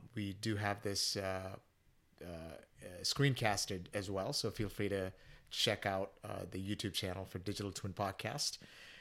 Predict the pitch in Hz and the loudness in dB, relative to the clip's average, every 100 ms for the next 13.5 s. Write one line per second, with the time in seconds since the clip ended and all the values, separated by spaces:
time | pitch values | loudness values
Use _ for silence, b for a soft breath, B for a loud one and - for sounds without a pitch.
0 | B - 110 101 104 - - 120 120 110 | B 0 2 2 0 -2 4 6 6 6
1 | 117 117 113 - 120 120 120 120 127 104 | 4 6 4 4 2 4 4 6 6 6
2 | - 101 98 110 110 - 107 95 104 98 | 6 4 2 2 0 0 -2 2 2 2
3 | 101 95 110 101 - 147 143 139 135 - | 0 2 2 2 2 4 6 4 0 2
4 | 110 107 104 104 - B B B - 101 | 4 4 4 2 -2 B B B -2 0
5 | 95 127 117 123 113 107 - 98 95 - | 2 4 6 4 4 2 2 2 4 2
6 | - - - 101 95 92 - 101 90 - | 2 -4 -8 -4 -4 -2 2 2 0 -8
7 | - - 110 110 101 98 92 - 107 104 | -2 0 2 2 2 2 2 2 2 0
8 | 104 123 156 156 - - 135 135 156 147 | 4 8 8 6 -2 2 4 4 4 2
9 | 135 - - 120 123 123 117 - - B | 2 0 0 2 2 2 0 -2 -6 B
10 | B B 120 135 139 165 160 151 180 180 | B B 6 8 8 8 6 6 6 6
11 | 147 135 131 135 131 139 135 156 151 139 | 4 6 6 6 4 2 4 4 4 2
12 | 147 143 135 127 - 135 123 117 143 - | 2 2 4 4 4 4 2 4 2 2
13 | 127 110 92 80 - | 0 -2 -4 -8 -4